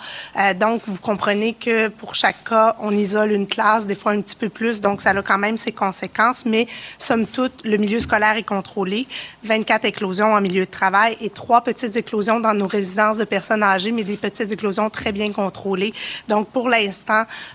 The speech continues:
euh, quand même, nos milieux sont, sont, sont bien protégés.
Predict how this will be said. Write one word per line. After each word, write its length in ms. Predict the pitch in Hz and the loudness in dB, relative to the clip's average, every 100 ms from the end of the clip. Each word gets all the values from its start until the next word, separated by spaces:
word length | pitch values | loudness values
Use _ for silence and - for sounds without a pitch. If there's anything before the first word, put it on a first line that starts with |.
| - | -2
euh, 80 | 202 | -2
quand 220 | - 208 | 2 2
même, 260 | 214 220 | 2 0
nos 140 | 220 208 | 0 0
milieux 400 | 196 190 202 226 | -2 -2 -4 -2
sont, 440 | - 214 190 - | 0 0 0 -2
sont, 380 | 220 226 202 196 | -2 0 0 -2
sont 200 | 202 214 | -2 -2
bien 220 | 196 220 | 0 -2
protégés. 600 | 214 208 - 180 175 - | -2 -6 -6 -8 -8 -10